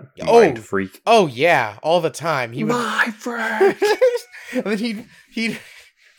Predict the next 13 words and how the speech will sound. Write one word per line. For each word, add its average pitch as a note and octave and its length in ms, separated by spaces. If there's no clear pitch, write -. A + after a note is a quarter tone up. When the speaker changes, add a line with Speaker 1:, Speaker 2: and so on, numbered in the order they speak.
Speaker 1:
he'd G#3+ 160
pretend G#3 480
to G3+ 80
just, F3+ 240
like, D3+ 200
get D3+ 360
impaled C#3+ 680
by C#3+ 160
something, C#3+ 480
and C#3+ 80
he'd C#3 100
go, D3 120
<laughs> D4+ 1700